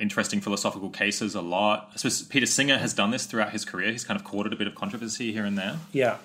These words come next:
Speaker 2: Uh, so I think there's two things to say. So one is I think it's absolutely crucial for us to be able to, like, responsibly explore all sorts of ideas.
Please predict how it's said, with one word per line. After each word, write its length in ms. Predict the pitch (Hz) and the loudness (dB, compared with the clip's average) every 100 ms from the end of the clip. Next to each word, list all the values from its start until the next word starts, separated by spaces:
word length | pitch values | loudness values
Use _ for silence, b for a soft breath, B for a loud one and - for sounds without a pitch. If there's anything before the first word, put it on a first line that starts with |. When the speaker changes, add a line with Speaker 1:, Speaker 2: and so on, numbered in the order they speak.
| - _ - | -20 _ 2
Speaker 2:
Uh, 200 | 156 147 | 4 6
so 160 | 196 | 4
I 60 | 170 | 4
think 220 | 165 220 | 2 2
there's 140 | 180 170 | 2 2
two 220 | - 185 | 6 6
things 540 | 160 135 123 113 - - _ | 6 2 4 0 -2 -8 _
to 100 | - | 2
say. 280 | 143 151 117 | 6 6 6
So 160 | 104 135 | 4 6
one 420 | 139 202 196 180 | 8 8 6 2
is 140 | - 147 | 2 2
I 80 | 123 | 4
think 200 | 143 131 | 4 2
it's 120 | 139 | 0
absolutely 420 | 139 - 120 123 | 0 0 -2 -2
crucial 480 | - 139 - 208 202 - - - | 2 2 4 2 2 -6 -20 -18
for 160 | - 143 | 2 4
us 140 | 120 | 4
to 80 | - | 2
be 100 | 127 | 6
able 220 | 120 117 | 6 4
to, 120 | 113 | 2
like, 280 | 110 104 - - _ | -2 -2 -6 -20 _
responsibly 500 | 123 - 120 110 117 | -6 0 0 0 0
explore 380 | 110 101 123 110 | -2 0 0 0
all 180 | 107 113 | 0 -2
sorts 300 | 104 110 - | -2 -6 -6
of 60 | 104 | -8
ideas. 520 | 98 104 98 - - | -6 -6 -6 -6 -10